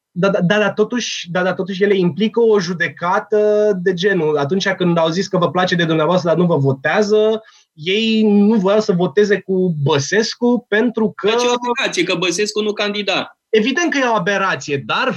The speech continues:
Speaker 1: frica era că v-ați, ați fi condus de Băsescu sau că ați fi, mă, marioneta
Speaker 2: Da,
Speaker 1: lui.
Speaker 2: nu sunt
Speaker 1: Indiferent
Speaker 2: de,
Speaker 1: cât de
Speaker 2: da,
Speaker 1: aberant e.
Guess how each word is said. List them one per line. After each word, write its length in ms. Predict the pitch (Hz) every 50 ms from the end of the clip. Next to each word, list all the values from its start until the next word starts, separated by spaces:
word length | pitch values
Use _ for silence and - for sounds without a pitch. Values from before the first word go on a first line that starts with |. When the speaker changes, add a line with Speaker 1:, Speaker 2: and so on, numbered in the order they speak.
| - - - -
Speaker 1:
frica 440 | - 170 220 247 233 - 240 247 240
era 760 | 202 165 147 143 139 156 196 240 277 277 277 277 269 262 254 -
că 240 | - - 247 254 262 214
v-ați, 300 | 202 240 240 226 - - -
ați 200 | 196 185 - -
fi 120 | 233 220
condus 320 | 214 202 190 202 226 233
de 120 | 190 220 214
Băsescu 680 | 180 185 208 202 - - 196 180 139 - - - 110
sau 200 | 107 - 117 110
că 100 | - -
ați 200 | 120 120 123 -
fi, 480 | - 170 180 185 190 185 185 185 175 135 - _ _
mă, 420 | - 170 170 165 165 165 165 165 160
marioneta 580 | 165 165 170 165 170 180 180 185 180 - 180 180
Speaker 2:
Da, 60 | 175
Speaker 1:
lui. 100 | 156 143
Speaker 2:
nu 100 | 131 - -
sunt 140 | - - 202
Speaker 1:
Indiferent 320 | 226 - - 254 277 277 269
Speaker 2:
de, 40 | 226
Speaker 1:
cât 80 | 233 262
de 40 | 247
Speaker 2:
da, 60 | 196
Speaker 1:
aberant 340 | 190 208 208 226 226 214 - - 180
e. 200 | 165 180 202 220